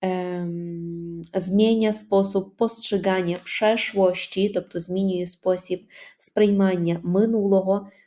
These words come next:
koncentrując się na sukcesach i osiągnięciach, koncentrując się na uspiechach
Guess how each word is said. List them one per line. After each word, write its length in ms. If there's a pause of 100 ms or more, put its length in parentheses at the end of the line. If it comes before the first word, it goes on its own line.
(140)
koncentrując 1040
się 180
na 220
sukcesach 960
i 160
osiągnięciach, 1160 (380)
koncentrując 680
się 260
na 360
uspiechach 720